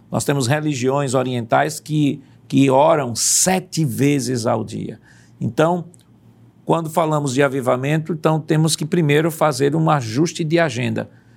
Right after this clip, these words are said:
E esse ajuste de agenda, ele passa pela nossa escala de prioridade. Se Deus é prioridade na nossa vida, então temos que ajustar a nossa agenda. Eu tenho que ter um momento de oração, eu tenho que ter um momento de leitura da Bíblia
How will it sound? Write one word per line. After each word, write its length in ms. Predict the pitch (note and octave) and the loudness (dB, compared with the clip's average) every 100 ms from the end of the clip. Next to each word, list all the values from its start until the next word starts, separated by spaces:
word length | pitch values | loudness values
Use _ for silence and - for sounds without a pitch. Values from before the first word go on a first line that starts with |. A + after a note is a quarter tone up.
| - A#2 | -14 2
E 100 | C3+ | 4
esse 260 | B2 G2+ | 4 2
ajuste 580 | C#3 C3 G#2 C#3+ F3 F3 | 2 2 0 0 0 0
de 140 | C3+ C3+ | 0 0
agenda, 460 | A#2+ G#2+ C#3+ E3 | 0 -2 -2 0
ele 140 | D#3+ D#3 | 0 0
passa 560 | - D3+ E3 F#3+ F#3 - - - _ | 0 0 0 -2 -4 -6 -20 -20 _
pela 240 | D#3+ F3 G3+ | 2 2 2
nossa 240 | A3 G#3 | 0 -2
escala 300 | A3+ G#3+ G#3 | -2 -2 -2
de 80 | G#3 | -2
prioridade. 760 | - A3 A3+ C4 F3 A2+ G2+ - - _ _ | -4 0 0 0 0 0 -4 -14 -20 _ _
Se 200 | - F3 | 0 0
Deus 400 | A2+ F3 A3 F3+ | 4 4 4 0
é 80 | E3 | 0
prioridade 680 | C#3+ C#3+ C#3 B2+ B2 B2 | 2 2 2 2 2 2
na 140 | A#2+ B2 | -2 -2
nossa 360 | A#2+ B2 D#3 | -2 -2 -2
vida, 280 | C3+ D3+ E3 | 0 0 0
então 380 | F#3+ - E3+ F3+ | -2 -2 -2 -4
temos 480 | F3 E3+ E3+ F3 - | -4 -2 -2 -4 -4
que 320 | - E3 E3 - _ | 0 0 -2 -12 _
ajustar 680 | - D#3+ D#3 E3+ - D3 D3+ | 0 0 0 -4 -2 -2 0
a 60 | D#3 | 0
nossa 300 | D3+ D3+ F3 | -2 0 -2
agenda. 240 | B2 A#2+ | -2 0
Eu 100 | B2+ | 0
tenho 220 | B2 A#3+ D#4+ | 2 0 0
que 100 | G#3+ | -2
ter 140 | F3+ | 0
um 60 | D#3+ | 0
momento 400 | C#3+ A#2+ A2+ A#2 | 0 0 -4 -2
de 120 | C3+ | 0
oração, 640 | C3 B2 - C3+ C3 D3 - - - _ | 0 0 -2 0 0 -4 -8 -20 -20 _
eu 120 | - | -2
tenho 240 | B2+ A#3 A#3 | 2 2 2
que 100 | F#3 | -2
ter 160 | D#3 | 0
um 60 | E3 | 2
momento 420 | D3+ C3+ C3 B2 | 2 2 -2 -2
de 140 | B2+ B2+ | 0 2
leitura 400 | A#2+ A#2+ B2 A2+ | 2 0 -2 0
da 140 | C3+ | 0
Bíblia 600 | B2+ B2+ B2 A#2 B2 - | 0 -2 0 0 -2 -4